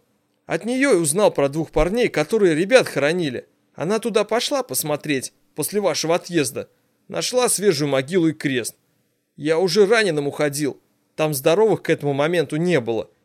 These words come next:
Пять часов воевали. Знал, что оставляю на смерть, но сам понимаешь, это был единственный шанс найти надёжных людей. Одним из них, по словам Миндугуса, был ты. Роберт, найди это место и проверь.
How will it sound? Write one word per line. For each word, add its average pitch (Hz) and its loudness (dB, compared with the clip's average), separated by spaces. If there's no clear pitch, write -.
Пять 165 4
часов 190 2
воевали. 139 0
Знал, 147 0
что - -2
оставляю 156 2
на 139 -2
смерть, 135 -2
но 151 -4
сам 156 0
понимаешь, 135 -4
это 139 -4
был 185 2
единственный 180 -2
шанс 165 -2
найти 139 -2
надёжных 147 -2
людей. 175 -4
Одним 220 -2
из 180 0
них, 226 -2
по 185 -2
словам 185 0
Миндугуса, 143 -2
был 220 -2
ты. 160 -8
Роберт, 160 4
найди 196 0
это 202 -2
место 190 2
и - -2
проверь. 175 0